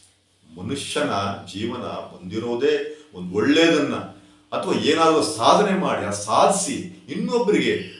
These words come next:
ಪರೋಪಕಾರವಾಗಿ, ಇನ್ನೊಬ್ರಿಗೆ ಉಪಕಾರ ಆದ್ರೂ ಮಾಡಕ್ ಆಗದೆ ಇಲ್ದಿರೂ ನಾವು ನಮ್ಮ ತನಕ್ಕಾದ್ರೂ ನಾವು ಒಳ್ಳೆಯ ದಾರಿ, ಒಳ್ಳೆಯ ದಾರಿಯಲ್ಲಿ,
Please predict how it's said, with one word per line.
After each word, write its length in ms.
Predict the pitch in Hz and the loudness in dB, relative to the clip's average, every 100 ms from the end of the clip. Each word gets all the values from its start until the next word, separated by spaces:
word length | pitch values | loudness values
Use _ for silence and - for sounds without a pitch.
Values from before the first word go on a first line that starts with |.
| - | -14
ಪರೋಪಕಾರವಾಗಿ, 1000 | 92 98 139 143 170 151 151 160 151 147 | -6 -2 0 0 -2 0 0 2 2 0
ಇನ್ನೊಬ್ರಿಗೆ 520 | 135 131 147 143 107 107 | 0 -4 -4 -4 -8 -8
ಉಪಕಾರ 280 | 131 156 | -4 0
ಆದ್ರೂ 300 | 165 156 156 | 2 2 0
ಮಾಡಕ್ 540 | - 117 135 151 151 - | -2 0 0 2 0 0
ಆಗದೆ 380 | - - 165 175 | 0 -2 0 0
ಇಲ್ದಿರೂ 440 | 180 208 214 214 | 0 2 2 2
ನಾವು 340 | 202 - - - - | 0 -2 -6 -18 -18
ನಮ್ಮ 480 | 90 104 113 156 175 | -8 -4 -4 -2 -2
ತನಕ್ಕಾದ್ರೂ 880 | 180 180 180 190 185 180 185 190 180 | -2 0 0 0 0 2 2 2 2
ನಾವು 520 | 143 185 202 135 - - - _ _ _ _ _ _ _ _ _ 90 | 4 4 6 4 -2 -10 -20 _ _ _ _ _ _ _ _ _ -10
ಒಳ್ಳೆಯ 340 | 98 123 151 | -2 4 6
ದಾರಿ, 540 | 135 113 104 101 98 | 6 4 0 0 -2
ಒಳ್ಳೆಯ 280 | 95 123 147 | -2 2 2
ದಾರಿಯಲ್ಲಿ, 880 | 123 101 98 92 87 82 - - _ | 2 0 -2 -2 -6 -10 -16 -20 _